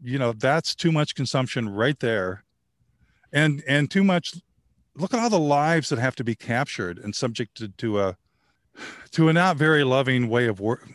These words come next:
of, of living and working. You know, so that's, I think this is all mixed in together, and, um, I'm all in fa-, favor of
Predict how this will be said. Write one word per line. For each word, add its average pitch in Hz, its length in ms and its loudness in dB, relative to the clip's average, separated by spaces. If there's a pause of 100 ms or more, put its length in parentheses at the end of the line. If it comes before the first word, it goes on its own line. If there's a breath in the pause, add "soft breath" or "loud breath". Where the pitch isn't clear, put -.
of, 104 220 -8
of 104 180 -8
living 113 260 0
and 95 140 -6
working. 95 500 -6 (960)
You 123 120 -2
know, 123 60 0
so 127 200 -2
that's, 135 420 -2
I 139 140 -2
think 233 160 2
this 190 160 0
is 151 100 0
all 151 140 4
mixed 147 240 -4
in 139 80 0
together, 117 340 2
and, 104 240 -4
um, 104 680 -4
I'm 117 300 -8 (680 soft breath)
all 180 200 4
in 170 60 4
fa-, 160 280 2
favor 143 460 4
of 113 400 0